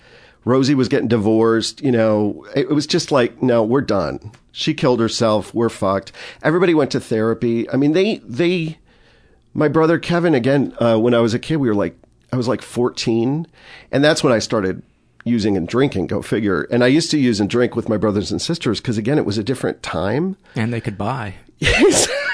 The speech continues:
Speaker 2: That's
Speaker 1: So
Speaker 2: pretty
Speaker 1: I used,
Speaker 2: sweet.
Speaker 1: I used to, like, smoke do-, we called it dope.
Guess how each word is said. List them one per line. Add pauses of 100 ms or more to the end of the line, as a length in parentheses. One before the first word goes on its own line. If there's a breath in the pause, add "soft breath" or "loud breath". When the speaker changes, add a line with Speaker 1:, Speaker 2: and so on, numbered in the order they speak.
(200)
Speaker 2:
That's
Speaker 1:
So
Speaker 2:
pretty
Speaker 1:
I
used,
Speaker 2:
sweet. (180 loud breath)
Speaker 1:
I
used
to,
like,
smoke (680)
do-,
we
called
it
dope.